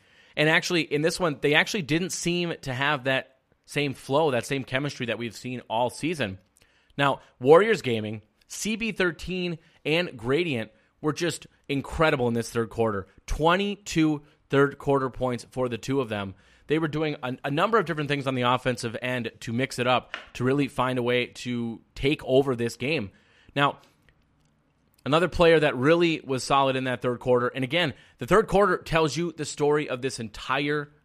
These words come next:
basketball game. Everyone was solid, but center was an-, center type was another player that really they couldn't have done it without. Got some nice shots, got some really, uh, critical rebounds in this one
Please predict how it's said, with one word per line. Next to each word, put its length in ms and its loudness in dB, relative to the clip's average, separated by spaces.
basketball 540 0
game. 320 -10
Everyone 580 2
was 140 -4
solid, 280 2
but 120 -4
center 480 2
was 160 -2
an-, 220 -4
center 240 0
type 200 -2
was 140 -8
another 560 0
player 300 2
that 160 -2
really 360 2
they 120 0
couldn't 180 -2
have 80 -4
done 140 2
it 40 -4
without. 400 0
Got 220 2
some 120 -4
nice 200 2
shots, 420 -2
got 180 2
some 180 -4
really, 440 0
uh, 100 4
critical 440 4
rebounds 480 2
in 80 -2
this 160 -6
one 240 -4